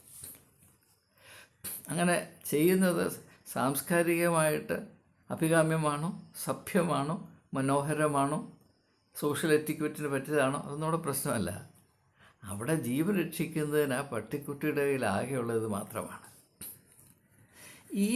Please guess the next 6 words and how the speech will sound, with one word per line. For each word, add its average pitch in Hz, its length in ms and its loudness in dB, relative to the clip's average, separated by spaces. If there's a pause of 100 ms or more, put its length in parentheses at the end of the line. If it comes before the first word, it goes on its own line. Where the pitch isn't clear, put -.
(140)
മർമ്മം 107 420 0 (960)
സെലൻസ്കിക്ക് 143 1000 -2
അറിയാമായിരുന്നുവെങ്കിൽ 101 1040 -2 (1500)
അദ്ദേഹം 123 480 -2
രക്ഷപ്പെട്ടു 104 540 -2
പോയത്. - 260 -14